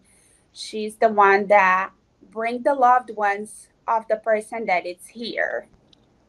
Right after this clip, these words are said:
For example, if it will be you, um, I do my prayers, I do the things I have to do, and I open the portal of communication. And if it's permitted, my grandmother's gonna bring the person that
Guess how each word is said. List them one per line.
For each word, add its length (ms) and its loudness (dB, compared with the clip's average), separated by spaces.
For 100 2
example, 420 2
if 180 -6
it 100 -8
will 160 -4
be 140 -4
you, 680 2
um, 380 8
I 80 0
do 140 -6
my 140 -2
prayers, 760 2
I 140 -16
do 440 -12
the 100 -2
things 320 -6
I 60 -6
have 280 0
to 180 -16
do, 520 -4
and 200 -6
I 120 -8
open 300 2
the 80 -4
portal 460 4
of 200 2
communication. 960 -6
And 380 4
if 200 0
it's 160 -2
permitted, 640 4
my 200 -2
grandmother's 720 0
gonna 220 -4
bring 280 -8
the 200 -8
person 600 -4
that 260 2